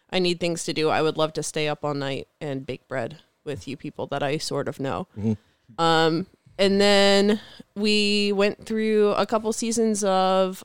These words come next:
Speaker 1: uh, pre-selling bread, um, and selling bread at farmers markets. And then those of us who were still with the project, um, realized that we didn't like, we, we all had, you know, reasonably okay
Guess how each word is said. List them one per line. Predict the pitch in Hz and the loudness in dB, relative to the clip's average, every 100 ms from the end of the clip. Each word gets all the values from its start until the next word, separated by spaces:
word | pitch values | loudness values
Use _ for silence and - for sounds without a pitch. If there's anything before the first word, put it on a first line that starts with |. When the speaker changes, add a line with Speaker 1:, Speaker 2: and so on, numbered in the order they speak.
| - | -4
Speaker 1:
uh, | 185 180 | 2 2
pre-selling | 175 240 240 262 254 247 | 2 -2 -2 2 4 4
bread, | 226 233 233 233 226 - - | 4 4 6 4 4 0 -4
um, | 180 180 185 180 | 0 2 2 0
and | 190 165 - _ | -4 -6 -16 _
selling | - 214 208 | -2 2 2
bread | 202 202 | 0 -2
at | |
farmers | - 196 196 196 | 0 0 0 -2
markets. | 185 180 185 - - | -4 -2 -4 -4 -6
And | 190 185 | 0 2
then | 180 180 | 4 4
those | 190 196 | 2 0
of | 180 | 0
us | 190 | -2
who | - | -2
were | 180 | -4
still | - 220 202 | -2 0 0
with | 202 | -2
the | 180 | -6
project, | 196 180 175 180 - - - | -2 -2 0 -4 -4 -16 -4
um, | 175 175 175 165 180 _ _ _ _ _ | 0 2 0 -2 -6 _ _ _ _ _
realized | 196 208 185 170 - | 2 6 6 4 2
that | 170 170 - | 2 2 2
we | 190 | 0
didn't | 214 226 | 2 2
like, | - 196 190 190 | 2 2 2 0
we, | 208 - | -4 -2
we | 214 | 2
all | 240 247 | 6 6
had, | 262 233 196 | 4 2 0
you | 220 | 0
know, | 202 196 | 2 2
reasonably | 190 208 196 196 190 185 | 0 0 0 0 0 2
okay | 175 180 190 180 175 | 0 0 0 0 0